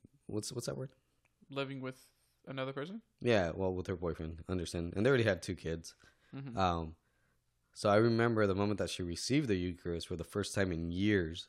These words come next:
Speaker 2: Mm-hmm.
Speaker 1: maybe a decade. And I, I thought that was, like, a beautiful moment.
Speaker 2: Mm-hmm.
Speaker 1: I don't know if she did, but I was just like, "Wow, that's"
Speaker 2: That's powerful.
Speaker 1: I think so.
Speaker 2: Yeah, man.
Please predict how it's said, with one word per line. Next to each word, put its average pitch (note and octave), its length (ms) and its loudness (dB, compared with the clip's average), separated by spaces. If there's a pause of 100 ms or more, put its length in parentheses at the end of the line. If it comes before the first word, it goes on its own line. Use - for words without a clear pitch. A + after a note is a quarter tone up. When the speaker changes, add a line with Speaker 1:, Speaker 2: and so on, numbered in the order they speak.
Speaker 2:
Mm-hmm. C#3+ 200 -8 (100)
Speaker 1:
maybe G2 200 -2
a D2+ 60 -4
decade. D#2+ 560 -6 (1080)
And E2+ 140 -6
I, E2+ 160 -4
I G2+ 140 4
thought E2 220 -2
that D#2 100 -4
was, D2 120 -8
like, D2+ 120 -8
a D#2+ 40 -6
beautiful D2+ 360 -8
moment. D#2 320 -8 (200)
Speaker 2:
Mm-hmm. C#3+ 240 -8
Speaker 1:
I G2 60 0
don't G#2 80 4
know F#2 120 0
if D#2 40 -8
she - 160 -2
did, F#2 180 -2
but E2 120 -4
I - 20 -4
was D#2 100 -6
just D2+ 120 -12
like, - 100 -12
"Wow, C2+ 260 -12
that's" - 300 -14 (1120)
Speaker 2:
That's C3 140 -12
powerful. C3+ 320 -2 (280)
Speaker 1:
I A#2+ 60 0
think E2+ 180 -4
so. E2+ 200 -10 (160)
Speaker 2:
Yeah, C#3 160 -4
man. B2+ 140 -8